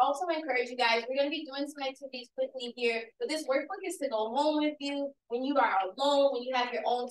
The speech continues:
time. We highly encourage you to sit and do it again, right? Take your time on them. They do say in this activity, I've given sources if you guys would like to read articles on them,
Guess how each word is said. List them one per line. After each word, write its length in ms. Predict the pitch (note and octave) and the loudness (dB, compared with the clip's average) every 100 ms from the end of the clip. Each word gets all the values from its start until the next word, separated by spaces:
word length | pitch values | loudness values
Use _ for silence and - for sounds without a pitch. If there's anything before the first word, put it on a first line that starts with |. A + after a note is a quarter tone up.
| - | -2
time. 260 | B3+ B3+ A#3+ | 0 2 -2
We 140 | A3 | -4
highly 320 | G#3+ A#3 A#3 | -2 0 -2
encourage 380 | A3 A3 A3+ A#3 | -6 -2 -2 -2
you 100 | A#3 | -2
to 160 | G#3+ - - | -4 -6 -10
sit 240 | - C#4+ | -8 -4
and 140 | - G#4 | -2 -4
do 100 | F#4+ | -4
it 120 | F4+ | -6
again, 220 | G4 E4+ | -4 -2
right? 360 | G3+ A#3+ C#4+ - _ _ - | 0 0 -2 -6 _ _ 2
Take 220 | D4+ D#4 | 2 2
your 100 | E4 - | -4 -2
time 240 | C4 C4+ B3+ | 2 2 2
on 200 | G#3 G3 | -2 -4
them. 180 | G3 | -6
They 180 | G3+ A#3+ | -4 -4
do 140 | C4 C#4 | -4 -4
say 260 | D#4+ D4 | 0 2
in 100 | D4 | 2
this 120 | D4+ | -2
activity, 400 | D4 - C#4+ C4+ | -4 -6 -8 -4
I've 220 | C#4+ A#3+ A#3 | 0 0 0
given 200 | A#3+ A3+ | -4 -4
sources 380 | - A#3+ B3+ C4 C4+ | -2 0 0 -4 -6
if 120 | A3+ | -8
you 80 | A#3 | -4
guys 240 | A3 G#3 | -4 -4
would 120 | G#3 | -4
like 140 | G#3 G3 | -6 -8
to 80 | - | -10
read 120 | F3+ E3+ | -10 2
articles 460 | A#3+ C4+ C#4 C#4 C4+ | 4 4 0 -2 0
on 280 | C4 | 0
them, 60 | C4+ | 0